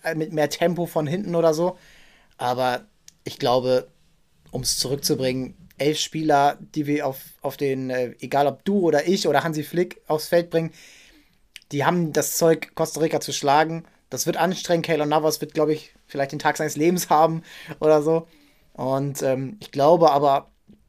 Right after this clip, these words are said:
dass sie wirklich von der Mannschaft her nicht so ein Spiel abliefern werden wie zweitausendachtzehn und auch nicht zweitausendeinundzwanzig. Ich glaube, die Mannschaft ist gefestigt und das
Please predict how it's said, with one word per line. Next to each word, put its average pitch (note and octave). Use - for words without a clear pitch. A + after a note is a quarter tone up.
dass C3
sie C3+
wirklich D3+
von B2+
der C3
Mannschaft E3
her D3+
nicht D#3+
so D#3+
ein D#3
Spiel D3
abliefern D3
werden C3
wie C#3
zweitausendachtzehn C#3
und B2+
auch C3+
nicht C3+
zweitausendeinundzwanzig. A#2+
Ich -
glaube, D3+
die C#3
Mannschaft C#3
ist -
gefestigt D3
und C3
das -